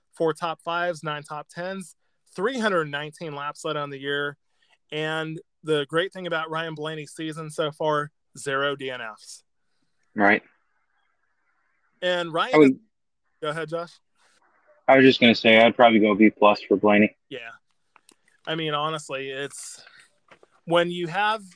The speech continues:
Speaker 1: your teammate Joey Logano, who won the championship last year, and I mean, really think about that for a second, too, how he's easily the second best driver at Penske. Joey obviously is in a class of his own. Ryan,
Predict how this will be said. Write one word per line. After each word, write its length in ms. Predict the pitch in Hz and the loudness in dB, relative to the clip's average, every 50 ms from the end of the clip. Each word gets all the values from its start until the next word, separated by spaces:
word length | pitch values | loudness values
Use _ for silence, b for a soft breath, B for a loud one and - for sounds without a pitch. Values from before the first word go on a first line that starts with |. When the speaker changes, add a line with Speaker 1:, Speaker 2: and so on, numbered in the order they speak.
| _ _ _ _ _ _ _ - | _ _ _ _ _ _ _ -10
Speaker 1:
your 160 | 175 175 175 | -8 -8 -8
teammate 480 | 170 - 202 196 180 175 160 160 160 151 | -8 -10 -12 -10 -10 -8 -10 -10 -10 -8
Joey 240 | 156 151 160 175 | -8 -6 -6 -6
Logano, 580 | 170 170 160 156 147 143 139 131 127 127 131 123 120 | -6 -8 -6 -6 -6 -6 -6 -8 -8 -10 -12 -12 -12
who 100 | 151 143 | -14 -10
won 160 | 139 143 151 | -10 -10 -10
the 80 | 156 151 | -10 -12
championship 600 | - 170 151 147 - 147 135 123 - - 139 - | -12 -12 -12 -12 -12 -14 -18 -14 -10 -10 -10 -8
last 400 | 131 127 131 135 135 - - - | -6 -6 -6 -6 -6 -8 -10 -10
year, 280 | 139 131 127 127 123 - _ _ _ _ _ _ _ _ - | -8 -6 -6 -6 -6 -10 _ _ _ _ _ _ _ _ -6
and 80 | 190 | -4
I 20 | 202 | 0
mean, 140 | 202 190 175 | 0 0 2
really 300 | 185 254 311 320 220 - | 2 2 2 0 -2 -10
think 180 | - 247 254 | -12 -12 -12
about 240 | 254 190 175 160 151 | -10 -8 -8 -8 -10
that 180 | 156 151 151 - | -10 -14 -14 -12
for 120 | - 156 | -12 -14
a 60 | 135 | -12
second, 360 | - - 165 160 156 156 123 | -12 -12 -12 -12 -14 -16 -20
too, 400 | - - 156 156 143 127 120 120 _ _ _ _ _ _ _ _ _ _ | -18 -12 -10 -10 -10 -10 -12 -18 _ _ _ _ _ _ _ _ _ _
how 460 | - 160 151 143 143 139 139 139 139 139 _ _ _ _ _ _ _ _ _ _ _ | -6 -2 0 0 0 0 -2 -6 -10 -12 _ _ _ _ _ _ _ _ _ _ _
he's 360 | _ - 196 190 185 160 - _ | _ -14 -12 -10 -12 -12 -12 _
easily 540 | - 208 220 226 - 170 160 156 151 147 143 _ _ _ | -10 -8 -8 -8 -6 -6 -6 -6 -6 -8 -12 _ _ _
the 80 | - - | -12 -10
second 360 | - - 190 175 - 165 151 | -4 -2 -2 -2 -2 -4 -8
best 220 | 156 143 139 - | -6 -8 -8 -8
driver 320 | - 151 139 131 131 123 120 | -8 -6 -4 -4 -6 -6 -10
at 100 | 123 _ | -18 _
Penske. 500 | - 143 135 131 - - 127 120 113 _ _ _ _ _ _ _ _ _ _ 165 | -12 -14 -12 -14 -14 -20 -20 -20 -20 _ _ _ _ _ _ _ _ _ _ -16
Joey 540 | 143 - 160 160 214 220 220 214 208 208 208 - | -6 0 0 2 2 2 0 -2 -4 -6 -8 -6
obviously 500 | 180 160 165 170 175 175 160 - 175 165 | -2 -2 -2 -2 -2 -6 -8 -8 -10 -10
is 140 | 151 143 156 | -10 -10 -12
in 80 | 151 147 | -14 -14
a 40 | |
class 380 | - - 156 143 139 139 143 - | -12 -10 -8 -8 -8 -8 -10 -12
of 80 | 160 143 | -14 -14
his 160 | 139 127 123 | -14 -14 -12
own. 400 | 131 127 131 131 131 131 131 - _ _ _ _ _ _ _ | -12 -12 -12 -14 -16 -18 -20 -20 _ _ _ _ _ _ _
Ryan, 720 | 135 147 151 156 156 165 165 165 160 160 160 165 165 151 | -4 -2 -2 0 0 -2 -4 -4 -6 -6 -6 -8 -12 -14